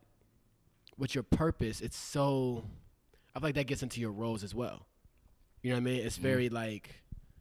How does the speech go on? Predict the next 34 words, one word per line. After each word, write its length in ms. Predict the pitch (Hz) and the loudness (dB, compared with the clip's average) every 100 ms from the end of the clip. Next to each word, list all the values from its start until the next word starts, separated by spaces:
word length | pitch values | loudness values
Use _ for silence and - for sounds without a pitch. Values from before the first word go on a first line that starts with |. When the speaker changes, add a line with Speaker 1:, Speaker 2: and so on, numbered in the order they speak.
| - - | -20 0
Speaker 1:
diverse, 720 | 127 113 95 117 107 - - - - - - 113 | 2 2 0 -2 -2 -6 -12 -16 -20 -20 -10 -2
right? 300 | 120 123 - | 0 0 -4
Like, 140 | 117 117 | -6 -4
for 120 | 120 | -4
me, 260 | 117 67 - - _ _ - - | -4 -6 -14 -20 _ _ -18 -8
I'm 80 | |
a 60 | 95 | -4
father, 480 | 123 117 117 113 123 - _ - | 0 2 2 0 -4 -14 _ -12
I'm 100 | 85 | -10
a 40 | |
son, 440 | - 117 110 107 113 - _ _ _ | -4 -2 0 -2 -8 -16 _ _ _
I 160 | 107 107 | -4 -4
am 600 | - 110 107 104 92 92 - | -2 -4 -4 -6 -6 -10 -8
a 680 | 113 110 107 101 98 92 95 - _ _ _ _ _ - | -4 -2 -2 -4 -6 -8 -12 -18 _ _ _ _ _ -6
actor, 580 | 110 117 - 117 120 120 - - | -4 -2 -4 -4 -4 -8 -14 -10
I 140 | 104 | -8
am 440 | 98 104 104 101 - | -6 -6 -8 -10 -10
a 100 | 104 101 - | -10 -10 -8
E 140 | 107 | -10
M 100 | 101 | -10
T, 380 | - 131 120 123 _ _ _ _ | -4 -2 -2 -4 _ _ _ _
you 200 | - 117 | -2 2
know, 460 | 110 107 104 104 101 | 2 2 2 0 -2
uh, 300 | - 101 95 92 | -4 -4 -4 -6
I 100 | 104 | -6
am 100 | 104 | -2
a 20 | |
producer, 560 | - 107 113 - 120 - _ _ - | -2 0 -2 -2 -2 -4 _ _ -2
right? 320 | 107 113 135 - - - - | 2 4 4 -2 -20 -20 -2
But 80 | 120 | 4
those 160 | 135 135 | 6 6
are 60 | |
all 220 | 123 127 120 | 4 4 4
different 600 | 98 123 - 120 101 | 2 0 0 -2 -4